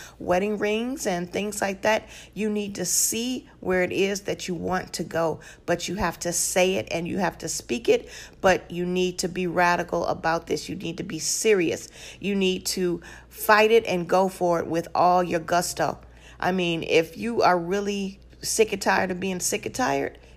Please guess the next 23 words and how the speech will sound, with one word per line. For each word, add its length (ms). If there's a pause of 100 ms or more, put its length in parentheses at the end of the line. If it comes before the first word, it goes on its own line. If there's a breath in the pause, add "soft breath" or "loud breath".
you 100
gotta 240
make 240
a 60
change, 400
and 100
you 80
need 200
to 60
make 240
it 100
quickly. 380 (380 loud breath)
So 380 (360 loud breath)
you 180
have 200
nothing 640
to 180
lose 520
at 120
all. 340
You're 200
already 440
broke. 400